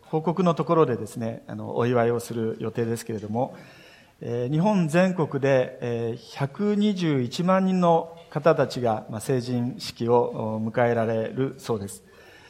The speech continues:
えー、去年に比べて五万人少なくて、えー、そして、えー、過去最低を記録した一昨年と同じ数字だそうですね。そして六年連続で日本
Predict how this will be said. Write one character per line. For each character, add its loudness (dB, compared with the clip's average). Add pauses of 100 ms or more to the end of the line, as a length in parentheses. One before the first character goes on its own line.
(280)
え -4
ー、 -2
去 4
年 6
に 4
比 0
べ 4
て -2
五 2
万 4
人 4
少 -4
な 2
く -14
て、 -2 (400)
え -2
ー、 -4
そ 0
し -4
て、 4
え -4
ー、 -20
過 6
去 2
最 4
低 4
を 2
記 -2
録 0
し -8
た 0 (340)
一 -4
昨 4
年 2
と -2
同 2
じ 0
数 -2
字 0
だ 0
そ -4
う -4
で -8
す -16
ね。 -6 (1080)
そ 0
し -4
て 2
六 4
年 6
連 6
続 -2
で 6
日 2
本 2